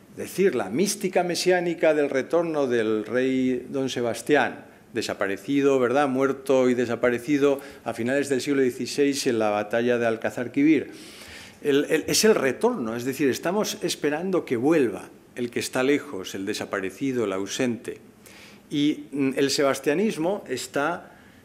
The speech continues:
eh, de raíz vinculado al saudosismo, vamos a decirlo así, ¿eh? y a esa construcción colectiva, ¿m? mm, de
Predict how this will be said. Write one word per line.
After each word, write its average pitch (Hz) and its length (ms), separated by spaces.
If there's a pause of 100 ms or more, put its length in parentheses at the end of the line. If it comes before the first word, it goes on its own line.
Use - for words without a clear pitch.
(140)
eh, 110 440 (480)
de 131 200
raíz 160 500
vinculado 123 720 (580)
al 127 160
saudosismo, 139 880
vamos 110 220
a 113 60
decirlo 113 300
así, 147 320 (200)
¿eh? 196 160 (840)
y 196 340 (380)
a 127 180
esa 202 240
construcción 208 880
colectiva, 180 840 (440)
¿m? 175 200 (480)
mm, 110 480 (840)
de 120 760